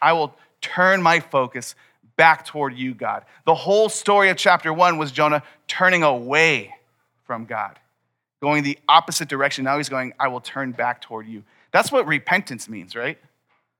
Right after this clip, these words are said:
You've probably heard that said before. Repentance is this turn. It's this pivot. It's a one eighty from, "This is what I have been doing, and this is what I have been believing,"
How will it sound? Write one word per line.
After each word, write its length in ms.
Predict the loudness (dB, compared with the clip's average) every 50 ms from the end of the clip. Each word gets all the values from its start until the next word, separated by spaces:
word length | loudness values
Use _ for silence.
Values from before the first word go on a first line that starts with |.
| _ _ _ _ _ _
You've 140 | -12 -10 -2
probably 240 | 4 4 4 4 4
heard 200 | 0 -2 0 0
that 120 | 0 0
said 160 | 0 -4 -4 -6
before. 260 | -6 -6 -6 -4 -4
Repentance 560 | -4 -6 -4 -2 -2 -2 -2 -4 -8 -6 -6
is 180 | -6 -6 -4 -6
this 200 | -6 -6 -6 -8 _ _ _ _
turn. 480 | -16 -8 -4 0 0 0 0 -2 -6 -10
It's 160 | -12 -12 -12
this 120 | -12 -12
pivot. 380 | -12 _ -6 -4 -4 -4 -6 -8
It's 140 | -10 -8 -8
a 60 | -10
one 260 | -6 -2 0 0 2
eighty 240 | 2 0 0 -2 -4
from, 260 | -4 -2 -2 -2 -2 -6 -12 -20 _ _ _
"This 160 | -2 0 0
is 120 | 0 -2 0
what 160 | 2 4 4
I 200 | 4 2 0 -6 _ _ _
have 440 | -6 -2 4 6 8 8 8 8 4
been 160 | 0 -2 0
doing, 300 | 0 0 2 2 0 0
and 160 | -2 0 0
this 140 | -2 -2 -2
is 100 | -6 -2
what 140 | 2 4 4
I 80 | 4
have 260 | 4 4 4 2 2 2
been 160 | -2 -4 -4
believing," 840 | -4 -4 -4 -4 -4 -4 -2 -4 -4 -4 -6 -8 -8 -8 -12 -12